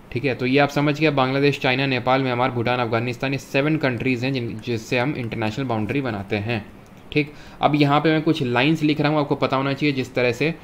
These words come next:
न-, न-, कनाडा और यूएसए के बीच में कौन सी लाइन है? कनाडा और यूएसए के बीच में कौन सी लाइन है? न-, न-, न-, पोलैंड और जर्मनी के बीच में,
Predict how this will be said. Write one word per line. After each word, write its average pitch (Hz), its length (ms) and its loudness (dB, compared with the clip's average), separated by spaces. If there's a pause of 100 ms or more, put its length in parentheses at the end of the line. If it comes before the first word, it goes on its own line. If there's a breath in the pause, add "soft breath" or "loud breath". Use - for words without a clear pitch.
(380 loud breath)
न-, 113 1400 0
न-, 117 360 -2 (380 loud breath)
कनाडा 143 360 6
और 151 200 4
यूएसए 135 280 6
के 151 120 2
बीच 147 220 4
में 156 100 2
कौन 147 180 2
सी 147 100 0
लाइन 147 240 2
है? 147 100 -2 (120)
कनाडा 135 580 0 (1000)
और 127 260 6
यूएसए 120 440 2
के 143 100 2
बीच 139 260 0
में 143 120 -2
कौन 135 200 0
सी 135 140 -2
लाइन 131 280 -2
है? 139 160 -4 (1000)
न-, 113 300 -4
न-, 120 140 -8
न-, 120 220 -2 (440 loud breath)
पोलैंड 147 420 8
और 160 100 8
जर्मनी 127 440 2
के 147 120 2
बीच 143 300 0
में, 147 140 -2